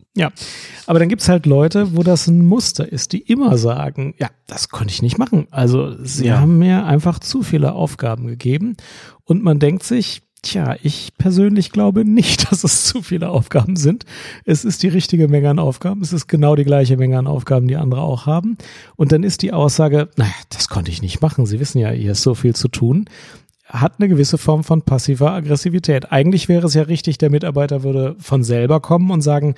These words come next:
Speaker 1: „Passen Sie auf, Sie haben mir vor drei Tagen eine Aufgabe gegeben, ich schaffe das diese Woche nicht, ich würde vorschlagen, ich mach's nächste Woche.“ Damit könnte man ja umgehen. Das wäre ja mit offenem Visier gekämpft und würde einfach das Problem benennen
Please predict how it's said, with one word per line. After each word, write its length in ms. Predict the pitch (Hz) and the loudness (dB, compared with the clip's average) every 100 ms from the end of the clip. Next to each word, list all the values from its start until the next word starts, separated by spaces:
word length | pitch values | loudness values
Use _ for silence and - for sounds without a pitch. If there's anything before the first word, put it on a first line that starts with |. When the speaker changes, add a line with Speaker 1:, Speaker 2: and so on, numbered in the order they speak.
| - - - | -8 -20 -4
Speaker 1:
„Passen 160 | - 127 | 0 2
Sie 80 | 123 | 2
auf, 120 | 151 | 2
Sie 120 | 151 | 2
haben 80 | 143 | 4
mir 100 | 139 | 2
vor 140 | - | 2
drei 180 | 131 127 | 2 2
Tagen 280 | 127 127 123 | 2 2 0
eine 80 | 120 | -2
Aufgabe 420 | 135 - 147 151 | -4 0 2 2
gegeben, 480 | 160 156 170 202 247 | 0 0 0 0 0
ich 140 | 202 - | -2 -2
schaffe 220 | 113 - | -4 0
das 180 | 123 - | -2 0
diese 260 | 143 147 | 0 2
Woche 220 | 151 151 | 2 2
nicht, 220 | 151 185 - | 2 2 -4
ich 200 | - 143 | -4 0
würde 140 | 139 | 0
vorschlagen, 480 | - 127 - 139 147 | 0 -4 -4 -6 -6
ich 120 | 123 | -4
mach's 200 | 151 - | -4 -2
nächste 320 | 175 - 127 | -4 -2 -6
Woche.“ 240 | 123 - 131 - - - | -6 -8 -8 -12 -20 -2
Damit 300 | 127 143 - | 2 2 2
könnte 240 | 170 220 | 0 2
man 80 | 180 | 2
ja 60 | 208 | 4
umgehen. 300 | 254 127 117 | 4 2 2
Das 200 | 123 151 | 2 2
wäre 160 | 147 | 2
ja 200 | 151 170 208 | 2 0 0
mit 260 | 151 - | -2 0
offenem 460 | 165 - 147 135 127 | -2 0 2 2 0
Visier 320 | 117 120 123 | -2 -4 -4
gekämpft 480 | 143 - 185 262 - | -4 -2 -2 -2 -4
und 160 | 196 | -2
würde 240 | 160 170 196 | 0 -2 -4
einfach 280 | 175 165 143 | -6 -6 -6
das 200 | 139 - | -6 -2
Problem 420 | 147 131 127 123 | -2 0 -2 -2
benennen 460 | 117 117 127 254 | -4 -2 -2 -4